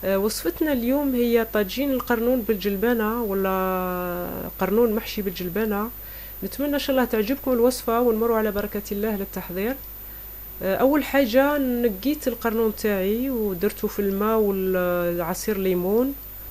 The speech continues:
تقدروا ديروه في الماء وعصير الليمون ولا في الخل والماء باش ما يسودلكمش. وهذه الحبة حبيت برك يعني نوريكم كيفاش تنقيو، يعني المبتدئات ولا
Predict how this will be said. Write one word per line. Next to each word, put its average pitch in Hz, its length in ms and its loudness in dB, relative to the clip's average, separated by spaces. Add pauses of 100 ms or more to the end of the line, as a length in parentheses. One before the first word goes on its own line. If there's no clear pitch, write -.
تقدروا 214 300 4
ديروه 240 240 6
في 240 120 0
الماء 226 300 2
وعصير 220 340 2
الليمون 214 580 4
ولا 233 240 4
في - 140 -8
الخل 220 420 -2 (600)
والماء 180 460 0 (180)
باش - 180 -6
ما 190 60 4
يسودلكمش. 190 720 -4 (800)
وهذه 247 280 2
الحبة 254 720 2
حبيت 233 360 -2
برك 233 200 -2
يعني 220 180 4
نوريكم 214 440 4
كيفاش - 260 -4
تنقيو، 202 480 0
يعني 185 180 -2
المبتدئات 190 800 -2
ولا 190 280 -2